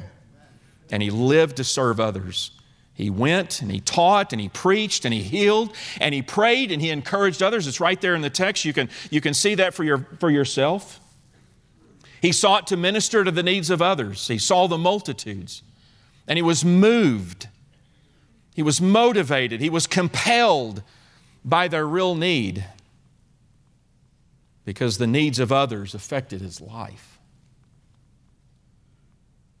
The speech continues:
And if anybody had the right to rebuke the disobedient, if anybody had the right to sit and enjoy the praise of men,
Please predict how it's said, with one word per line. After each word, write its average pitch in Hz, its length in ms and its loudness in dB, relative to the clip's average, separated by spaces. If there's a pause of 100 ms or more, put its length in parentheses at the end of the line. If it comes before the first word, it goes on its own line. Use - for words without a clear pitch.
(2000)
And - 80 -10
if 127 100 -2
anybody 190 400 2
had 156 180 0
the 135 80 -4
right 135 320 0
to 123 100 -4
rebuke 113 400 0
the 110 100 -2
disobedient, 107 800 -4 (1700)
if 143 160 0
anybody 226 400 4
had 180 220 0
the 160 80 -2
right 156 340 0
to 135 100 -6
sit 180 320 0
and 139 100 -2
enjoy 135 400 0
the 120 100 -4
praise 147 400 -2
of 107 120 -4
men, 107 460 -4